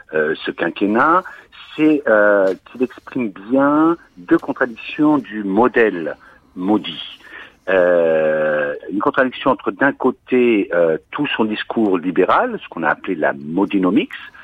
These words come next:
et d'un autre côté, euh, le nationalisme, euh, euh, euh, politique. Et puis, d'un autre côté, je voudrais insister sur la solidité des institutions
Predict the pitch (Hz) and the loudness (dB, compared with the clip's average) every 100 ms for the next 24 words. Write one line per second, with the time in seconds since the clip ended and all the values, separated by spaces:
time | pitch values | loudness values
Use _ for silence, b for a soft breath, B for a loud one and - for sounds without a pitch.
0 | B B B - 95 101 101 107 113 - | B B B -6 -2 0 0 0 -2 -2
1 | 110 - 120 113 107 82 76 82 82 92 | -4 0 2 2 2 -2 -2 -2 0 -2
2 | 87 92 85 87 92 - 80 78 73 71 | -2 -4 -2 -2 -4 -8 -8 -4 -4 -4
3 | B B 80 80 76 76 - 76 71 _ | B B -4 -4 -2 -4 -2 -4 -6 _
4 | _ _ - - 98 - 208 254 - 95 | _ _ -2 -2 -2 -2 -4 -2 0 0
5 | 80 B B B B - 120 - 190 143 | -2 B B B B -2 -2 -2 -2 0
6 | 147 165 - - 131 - - 160 190 220 | 2 0 -2 -2 -2 -4 -2 0 2 2
7 | 226 165 117 117 143 - - - 208 - | 0 0 -2 0 -2 -2 -8 -4 -4 0
8 | 113 104 - - 220 190 143 143 - 240 | 0 0 -4 -4 -2 -2 -6 -12 -4 -2
9 | 180 98 87 - - - - - - 90 | -2 -4 -4 -6 -8 -12 -6 -4 -2 -2
10 | 85 | -4